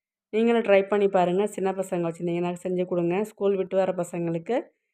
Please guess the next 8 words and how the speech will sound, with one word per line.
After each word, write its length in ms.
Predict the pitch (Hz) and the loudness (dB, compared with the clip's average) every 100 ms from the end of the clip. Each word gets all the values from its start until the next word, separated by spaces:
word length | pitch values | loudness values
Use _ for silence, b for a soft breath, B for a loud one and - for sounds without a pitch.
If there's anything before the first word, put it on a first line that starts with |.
| _ _ - | _ _ -4
காலேஜ் 280 | 185 190 196 | 0 0 0
விட்டு 200 | 196 196 | -2 2
வர 160 | 196 185 | 2 2
பசங்களுக்கு 480 | 175 175 180 180 180 | -2 -4 -2 -2 -2
செஞ்சு 200 | 175 175 | -2 -2
கொடுங்க. 280 | 175 175 196 | 0 0 0
விரும்பி 360 | 196 180 185 185 | 0 0 -2 -2
சாப்பிடுவாங்க. 640 | 185 165 170 175 165 165 | -2 -4 -2 0 0 0